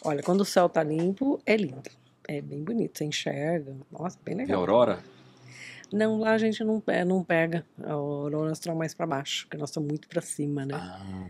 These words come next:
Speaker 2: tá.
Speaker 1: Não, lá a gente pegou o céu bonito, já pegamos uma lua cheia maravilhosa lá.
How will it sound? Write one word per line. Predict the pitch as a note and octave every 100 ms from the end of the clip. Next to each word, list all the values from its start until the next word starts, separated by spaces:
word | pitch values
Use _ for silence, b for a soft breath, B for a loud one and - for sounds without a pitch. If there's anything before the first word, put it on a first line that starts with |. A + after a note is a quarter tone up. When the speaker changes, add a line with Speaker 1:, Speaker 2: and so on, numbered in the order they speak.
| -
Speaker 2:
tá. | F#2 - _ _
Speaker 1:
Não, | D3 C#3+
lá | C#3+
a | D3
gente | D#3 E3+
pegou | F3+ F#3
o | G#3+
céu | - G3
bonito, | A3 F#4 E4 E3+ D3+
já | D3+
pegamos | E3 D#3+ E3 D3
uma | D3+ D#3
lua | C#3+ C#3+ E3+
cheia | - E3 G3+
maravilhosa | B3 D#4 - F#4+ D#3 D3 D3+
lá. | C#3+